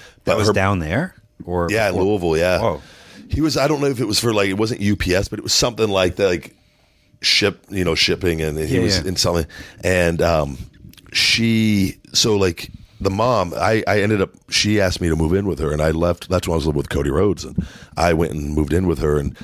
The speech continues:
Speaker 2: was essentially, I was getting up early and, and taking the baby to daycare and,
Speaker 1: Uh-huh.
Speaker 2: and going and serving all day, and she'd go to, she didn't work for quite a while. Then she eventually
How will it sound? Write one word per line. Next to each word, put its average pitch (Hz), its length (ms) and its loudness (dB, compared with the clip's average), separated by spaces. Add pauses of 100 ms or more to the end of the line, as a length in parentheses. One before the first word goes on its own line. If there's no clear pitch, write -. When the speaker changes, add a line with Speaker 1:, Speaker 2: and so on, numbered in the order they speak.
(120)
Speaker 2:
was 82 160 -2
essentially, 90 520 2
I 85 100 2
was 90 180 -2
getting 87 260 2
up 87 140 0
early 90 360 2
and, 80 120 -4
and 78 160 -2
taking 85 280 0
the 80 80 2
baby 82 360 2
to 80 120 -4
daycare 85 600 -2
and, 73 160 -10
Speaker 1:
Uh-huh. 85 320 0
Speaker 2:
and 87 140 -4
going 85 260 0
and 82 100 -4
serving 85 400 0
all 82 160 2
day, 82 260 2
and 82 100 0
she'd 85 240 -2
go 85 160 2
to, 85 80 -4
she - 180 0
didn't 143 120 0
work 76 160 -4
for - 100 -12
quite 73 160 -2
a 73 40 0
while. 82 200 2
Then 82 120 -2
she - 160 0
eventually 85 600 0